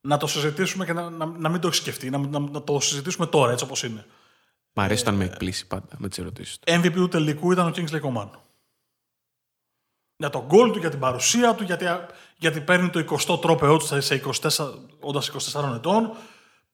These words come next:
Speaker 1: Μπορώ να τα δεχτώ όλα. Ότι κάνει κατά πολύ καλή εμφάνιση, όλα να τα δεχτώ.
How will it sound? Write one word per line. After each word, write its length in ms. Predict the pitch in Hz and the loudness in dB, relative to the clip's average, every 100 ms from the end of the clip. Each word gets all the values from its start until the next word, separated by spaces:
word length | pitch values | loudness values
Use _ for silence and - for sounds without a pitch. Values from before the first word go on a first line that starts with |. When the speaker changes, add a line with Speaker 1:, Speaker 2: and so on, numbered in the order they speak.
| _ _ - | _ _ -6
Speaker 1:
Μπορώ 340 | 151 151 190 | 6 8 8
να 100 | 214 | 6
τα 100 | 180 | 2
δεχτώ 320 | 170 165 190 | 0 -2 2
όλα. 200 | 165 123 | 2 2
Ότι 120 | 117 | 0
κάνει 180 | - 160 | 0 0
κατά 180 | 160 139 | 0 -4
πολύ 260 | 139 127 147 | -4 -4 0
καλή 220 | 143 123 | 0 -2
εμφάνιση, 720 | 113 - 220 220 208 196 - - | -4 0 2 2 -2 -6 -8 0
όλα 220 | 175 156 | 4 6
να 60 | 143 | 4
τα 60 | |
δεχτώ. 420 | 135 - 113 - | 0 -2 -4 -6